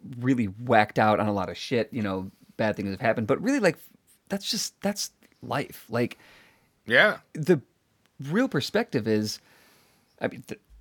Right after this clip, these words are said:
Speaker 1: it's, I've had a, I've been really, really fortunate in a lot of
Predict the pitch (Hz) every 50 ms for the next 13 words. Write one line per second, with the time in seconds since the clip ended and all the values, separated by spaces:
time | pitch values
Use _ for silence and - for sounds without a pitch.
0 | - _ _ - - - - - - - - _ _ _ _ - 139 147 170 180
1 | 165 - - _ _ _ _ _ _ _ _ - - 117 120 131 151 135 - -
2 | 123 104 113 110 117 127 120 135 123 110 117 110 107 107 107 92 - _ _ _
3 | _ _ _ _ _ _ _ _ _ - 131 120 98 110 127 143 147 135 127 107
4 | - - 131 131 139 - - 101 85 87 - _ - 120 117 113 107 104 104 104
5 | 107 110 107 113 110 - - 110 110 104 110 - - - -